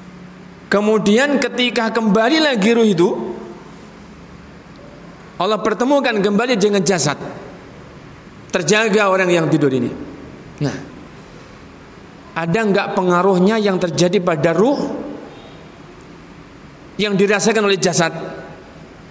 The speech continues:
Ada nggak pengaruhnya? Jawabannya ada. Orang yang dia baru terbangun, terjaga setelah dia itu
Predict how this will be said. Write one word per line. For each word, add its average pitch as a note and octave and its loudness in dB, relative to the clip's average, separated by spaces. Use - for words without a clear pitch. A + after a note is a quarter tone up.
Ada F#3+ -2
nggak G#3 0
pengaruhnya? F3+ 2
Jawabannya E3+ 2
ada. D#3+ 0
Orang E3+ 2
yang D3+ 4
dia E3 4
baru C3+ 0
terbangun, D#3 0
terjaga C#3+ 2
setelah F3+ 0
dia D3+ 2
itu F3 0